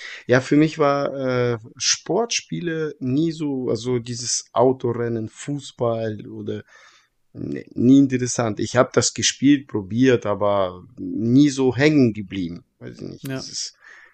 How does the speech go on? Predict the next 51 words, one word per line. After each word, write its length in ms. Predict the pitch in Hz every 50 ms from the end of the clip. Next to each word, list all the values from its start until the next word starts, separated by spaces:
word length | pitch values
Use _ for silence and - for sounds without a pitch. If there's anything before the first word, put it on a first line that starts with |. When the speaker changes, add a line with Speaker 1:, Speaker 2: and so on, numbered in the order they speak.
| _ _
Speaker 1:
ob 180 | 104 101 87 -
Basketball 640 | 117 117 117 - - - 107 98 101 104 101 98 98
oder, 340 | 101 98 98 95 92 95 -
keine 260 | - - 101 98 101
Ahnung, 320 | 98 98 95 95 92 92 -
irgendwas 440 | - 101 98 95 101 104 104 - -
anderes. 640 | 101 - - - 95 98 95 - - - - - - _ _ _ _ - - - - - -
Speaker 2:
Boah, 100 | - 147 135
Speaker 1:
Ja. 40 | 123
Speaker 2:
da 100 | 143 151
hab 80 | 175 175
ich 160 | 165 - -
auch, 260 | - 135 131 113 - -
da 80 | 143
Speaker 1:
Ja. 40 | 139
Speaker 2:
hab 80 | 160 160
ich 160 | 147 - 131
auch 140 | 139 - -
viel 460 | - - - - 175 180 180 175 175
Zeit 380 | - - - 185 175 170 -
drin 140 | - 151 139
verbracht, 460 | - - - 143 139 - - 147 -
als 160 | - 170 135 135
ich 100 | 127 -
selber 240 | - 160 160 165
noch 140 | 147 143 -
damals 360 | - - 143 143 139 131 -
Basketball 460 | - - 131 139 - - 143 143 135 131
gespielt 480 | 131 127 - - - 143 135 127 127
hab, 160 | - 131 - - - - - - - -
hab 120 | 147 143
ich 140 | 139 - -
auch 220 | 147 135 - - - -
N 180 | 160 165 160
B 180 | 147 151 151 -
A, 400 | 151 151 151 147 135 123 117 - _ _ _ _ _ _ _
ich 220 | - 143 - - -
weiß 180 | 139 139 -
aber 200 | - 127 139 139
gar 180 | 131 139 135 139
nicht 120 | 139 123
mehr, 120 | 139 139 135
es 140 | 127 - 151
war 120 | 135 131
kein 220 | - 165 156 151
N 180 | - 165 151 151
B 400 | 147 156 147 147 143 139 139 139
A 80 | - -
Y 240 | 139 139 139 139
two 140 | 131 - 143
K. 420 | - - 151 147 147 139 - -